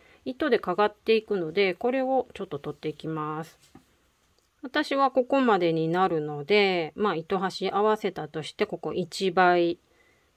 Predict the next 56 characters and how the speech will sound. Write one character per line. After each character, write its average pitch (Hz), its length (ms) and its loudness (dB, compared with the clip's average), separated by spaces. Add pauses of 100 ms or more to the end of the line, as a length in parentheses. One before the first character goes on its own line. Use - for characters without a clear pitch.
(140)
で 254 140 2
か 226 200 2
ら 208 280 4 (220)
二 165 160 -4
倍。 170 460 2 (580)
ま 202 120 -2
あ、 190 80 -4
三 180 480 -6
倍 190 260 -4
ぐ 233 160 -2
ら 247 180 6
い - 100 -4 (280)
残 180 300 -6
し - 140 -16 (140)
て、 220 300 4 (100)
ち - 100 0
ょ - 20 2
っ 403 100 -4
と - 220 -6
残 165 240 -6
し - 60 -14
て 151 120 -8
で 151 80 -16
す - 100 -12
ね。 180 140 -4
ま 143 200 -6
あ、 - 60 -20 (300)
そ 262 160 -2
の 269 180 0
ぐ 262 180 0
ら 247 200 8
い 240 160 2
で 294 180 6
カ - 180 -4
ッ 185 80 0
ト 165 120 -6
し - 100 -10
て 160 80 -2
お 147 80 -2
こ 147 120 -6
う 143 60 -6
と 143 120 -12
思 139 180 -8
い 135 60 -12
ま 131 260 -14
す。 - 80 -20
三 214 380 -2
倍 220 260 0
と 233 220 -2
ち 285 100 -8
ょ - 40 -2
っ - 100 -12
と 269 120 -2
ぐ 262 120 0
ら 127 100 -2
い。 - 60 -16